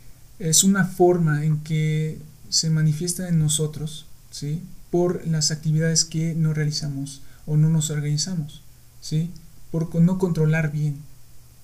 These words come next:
Entonces, eh, hago un paréntesis aquí, y es que anteriormente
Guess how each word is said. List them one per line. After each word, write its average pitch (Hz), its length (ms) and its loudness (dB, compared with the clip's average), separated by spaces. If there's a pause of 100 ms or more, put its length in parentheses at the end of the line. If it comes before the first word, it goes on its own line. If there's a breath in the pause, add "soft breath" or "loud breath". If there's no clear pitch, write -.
(100)
Entonces, 151 760 0 (640 soft breath)
eh, 156 220 -2
hago 160 140 2
un 170 100 2
paréntesis 160 580 2
aquí, 165 280 0 (560 loud breath)
y 165 200 2
es 165 160 4
que 170 380 2
anteriormente 147 920 0